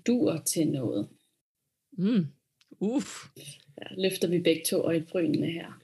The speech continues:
Speaker 2: Du skal ikke tro, du duer til noget. Jamen, det er jo, øh, det er jo meget begrænsende.
Speaker 1: Mm.
Speaker 2: Hvis, hvis det ligesom er det... Øh, jeg tænker, at hvis vi, hvis vi hører det fra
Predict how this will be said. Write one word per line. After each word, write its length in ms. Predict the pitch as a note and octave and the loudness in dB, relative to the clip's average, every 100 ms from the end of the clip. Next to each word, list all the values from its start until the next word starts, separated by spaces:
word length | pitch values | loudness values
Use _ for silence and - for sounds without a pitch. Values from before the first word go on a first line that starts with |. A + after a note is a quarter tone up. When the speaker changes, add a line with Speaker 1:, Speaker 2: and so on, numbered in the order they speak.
| - | -4
Speaker 2:
Du 60 | G3+ - - A3 | -2 0 2 2
skal 60 | G#3+ | 2
ikke 100 | - | 2
tro, 180 | - D4+ | 0 0
du 80 | D4 - | -2 -2
duer 180 | B3 G3 | -4 -2
til 180 | A#3 A3 | -2 0
noget. 200 | G3 F3 | 2 2
Jamen, 240 | F3 F3 | 2 0
det 240 | D#3 A3 A3 | 2 4 4
er 200 | G3+ G#3+ | 6 4
jo, 200 | G#3+ G3+ | 6 4
øh, 640 | F3+ E3 D#3+ D#3 D#3 D3 | 4 4 4 0 0 2
det 800 | C#3+ D3 - _ _ _ _ _ | 2 2 -2 _ _ _ _ _
er 40 | G#3+ | 4
jo 60 | |
meget 240 | G#3+ G3+ A#3+ | 6 4 2
begrænsende. 680 | G#3 - G#3 - D4 A#3 - - _ _ _ _ _ G3 | 0 0 0 2 2 0 -2 -20 _ _ _ _ _ -4
Speaker 1:
Mm. 520 | F#3+ E3 E3 G#3+ - | 2 4 4 0 0
Speaker 2:
Hvis, 240 | G3+ G#3+ - F3+ | 2 2 2 0
hvis 260 | F#3+ G3 - | 4 4 2
det 240 | A#3 A#3 | 2 4
ligesom 320 | A3 G#3 G3+ | 4 4 4
er 60 | F3+ | 2
det... 400 | E3 A3 A3 G3+ - _ _ _ _ | 2 4 4 2 -10 _ _ _ _
Øh, 460 | F#3+ F3+ E3+ E3 D3+ - - _ _ _ | -2 0 0 0 -2 -6 -14 _ _ _
jeg 120 | G3 | -4
tænker, 340 | G3 A3+ A#3+ B3+ | 2 2 2 0
at 140 | F#3+ | 0
hvis 280 | F#3 F#3 - | 0 0 0
vi, 280 | F#3 F#3 E3+ _ _ _ _ _ - | 2 2 -2 _ _ _ _ _ -2
hvis 220 | G3+ - | -2 2
vi 140 | F#3+ E3 - | 0 0 -2
hører 340 | A3 A3+ C4 | 2 2 0
det 340 | B3+ G3 G3 | 2 2 2
fra 560 | - - E3+ E3+ E3 | -4 -10 -6 -2 -2